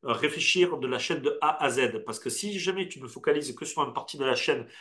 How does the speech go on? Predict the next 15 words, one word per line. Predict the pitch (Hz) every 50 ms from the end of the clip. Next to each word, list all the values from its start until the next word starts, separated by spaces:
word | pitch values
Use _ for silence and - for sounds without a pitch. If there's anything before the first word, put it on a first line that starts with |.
| - - -
qui | - 135
est |
peut-être | 120 - 139 139 -
tes | 127 117 -
clients, | - 165 185 208 214 202 175 160 - _ -
le | - 117 117 113
producteur, | - 131 123 117 - 151 151 139 131
le | 127
réalisateur, | 117 120 117 117 110 120 113 - 147 156 156 120
en | 123
les | 120 120
mettant | 113 110 110 - 117 110
bien, | 117 123 131 135 127 123
et | 113
cetera, | 110 - 143 151 151 135 -